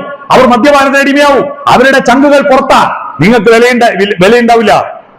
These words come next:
ഇനി നിങ്ങൾ ഭയങ്കര അച്ചടക്കത്തിൽ പോയിട്ട് "എന്റെ മക്കൾ അങ്ങനെയൊന്നും ചെയ്യില്ല, ഞാൻ പേടിപ്പിച്ചിരുത്തും" എന്ന് പറഞ്ഞാലോ, മൺകല ഉറപ്പുണ്ടെങ്കിൽ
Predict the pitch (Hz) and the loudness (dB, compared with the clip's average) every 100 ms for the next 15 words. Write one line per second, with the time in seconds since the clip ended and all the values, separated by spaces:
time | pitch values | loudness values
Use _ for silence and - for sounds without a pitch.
0 | _ 180 226 196 214 214 - 208 240 233 | _ 0 2 2 0 2 2 0 0 0
1 | 220 226 220 226 226 214 190 190 208 233 | 0 0 0 0 0 0 0 0 0 0
2 | 226 226 233 233 226 220 233 226 208 - | 0 0 0 0 -2 -2 0 2 0 -2
3 | - 175 202 151 190 254 247 240 233 196 | -4 -2 0 2 2 2 -2 -2 -2 0
4 | 214 214 196 185 170 143 - - - - | 0 2 2 2 2 0 -4 -14 -20 -10
5 | 120 139 175 180 175 165 170 202 190 180 | -2 2 2 2 2 0 0 0 0 0
6 | 214 233 - | 0 -2 -6